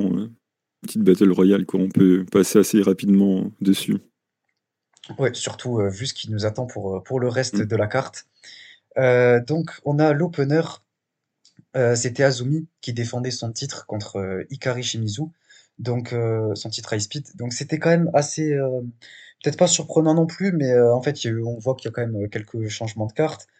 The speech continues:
Speaker 2: puisque, ben, quand ça avait été annoncé, qu'on a vu en tout cas sur le site de Stardom, c'était, euh, la,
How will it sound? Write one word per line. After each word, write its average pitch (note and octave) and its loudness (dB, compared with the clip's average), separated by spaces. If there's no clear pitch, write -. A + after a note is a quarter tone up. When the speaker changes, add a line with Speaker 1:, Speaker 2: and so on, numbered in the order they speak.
Speaker 2:
puisque, A2 -8
ben, G#2+ -2
quand A#2 -6
ça A2+ -2
avait A2+ -2
été A#2+ -2
annoncé, B2 0
qu'on A#2 -4
a G#2+ 0
vu A2 -6
en A#2 -2
tout - -14
cas C#3 0
sur - -4
le A#2 -4
site A#2+ -8
de A#2+ -8
Stardom, B2 -2
c'était, A2+ -8
euh, G2 -4
la, G2 0